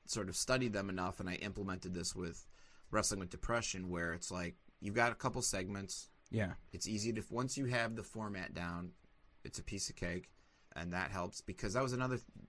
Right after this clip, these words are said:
Speaker 1: sort of gripe of mine, was before I started my podcast, I would do podcasts with other,
Speaker 2: Sure.
Speaker 1: mostly comedians, and you're just like, "Come on, man, we get, this
Speaker 2: Yeah,
Speaker 1: is
Speaker 2: yeah,
Speaker 1: like,
Speaker 2: yeah.
Speaker 1: I'm, I'm feeling a lull in the podcast,"
Speaker 2: Right, right,
Speaker 1: or
Speaker 2: right.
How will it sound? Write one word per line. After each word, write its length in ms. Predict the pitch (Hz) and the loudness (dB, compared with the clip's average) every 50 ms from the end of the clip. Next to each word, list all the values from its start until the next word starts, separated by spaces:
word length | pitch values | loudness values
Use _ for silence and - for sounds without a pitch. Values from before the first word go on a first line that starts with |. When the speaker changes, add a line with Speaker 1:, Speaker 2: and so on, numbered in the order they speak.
| - - - - | -18 -14 -10 -6
Speaker 1:
sort 180 | - 110 95 | -4 -2 -2
of 60 | 95 | -2
gripe 280 | 87 101 113 123 127 - | 2 4 4 4 4 2
of 60 | 107 98 | -2 -4
mine, 320 | 95 92 90 90 90 85 | -2 -2 -2 -2 -4 -4
was 140 | 73 92 92 | -6 -6 -8
before 540 | - - 98 - - 113 113 110 107 104 - | -6 -6 -8 -4 -2 0 0 2 2 0 0
I 260 | - - 95 101 95 - - | 2 0 0 0 0 -4 -6
started 280 | - - 92 90 90 | -6 -4 -4 -4 -2
my 140 | 92 104 113 117 | 0 -2 -2 0
podcast, 440 | - 98 92 - 95 95 87 - | -2 -4 -4 -4 -4 -6 -6 -4
I 60 | 90 90 | -4 -2
would 160 | 90 92 85 | -2 -2 -2
do 100 | 92 90 | -4 -2
podcasts 540 | - 90 87 85 85 - 90 87 87 - - | 0 2 2 2 0 -2 -2 -2 -4 -4 -6
with 160 | 85 85 - | -6 -4 -4
other, 220 | 90 87 82 80 | -4 -4 -2 -2
Speaker 2:
Sure. 260 | - - - 151 135 - - | 4 8 8 8 8 6 2
Speaker 1:
mostly 300 | - 117 110 - - 110 | 0 0 2 2 -2 -4
comedians, 520 | - 101 92 87 87 85 90 107 110 - - - - - - - - - | -2 -2 0 2 2 2 0 0 -2 -6 -10 -16 -20 -20 -20 -20 -12 -2
and 180 | - 101 104 104 | 0 0 2 2
you're 100 | 107 107 | 2 2
just 240 | 95 104 98 - - | 0 0 -2 0 0
like, 220 | 101 92 90 90 - - - - - | 0 -2 -2 -4 -8 -16 -20 -8 0
"Come 100 | - 185 | 4 6
on, 120 | 190 165 | 6 6
man, 220 | 151 151 156 143 131 135 | 6 4 0 0 -2 0
we 120 | 117 143 | 0 2
get, 120 | 147 - 120 | 2 2 2
this 120 | 139 160 - | 6 8 10
Speaker 2:
Yeah, 80 | 135 | 12
Speaker 1:
is 80 | 120 117 | 12 12
Speaker 2:
yeah, 40 | 113 | 12
Speaker 1:
like, 140 | 113 113 107 | 12 10 10
Speaker 2:
yeah. 160 | 107 101 - 131 | 8 8 8 8
Speaker 1:
I'm, 120 | 151 151 135 - | 8 8 6 4
I'm 160 | 113 131 151 | 4 4 4
feeling 420 | 147 - - 151 147 143 143 139 131 | 2 0 0 2 2 4 4 4 4
a 80 | 120 110 | 4 4
lull 380 | 104 107 110 117 123 123 123 123 | 4 6 6 8 8 8 8 6
in 80 | 123 | 4
the 60 | 113 107 | 2 0
podcast," 680 | - 107 95 98 98 92 - 107 95 95 98 98 - - | 2 2 2 2 2 0 0 0 0 2 0 0 4 6
Speaker 2:
Right, 80 | 120 113 | 8 8
right, 120 | 110 107 | 10 10
Speaker 1:
or 100 | 104 107 104 | 10 10 8
Speaker 2:
right. 40 | 98 | 6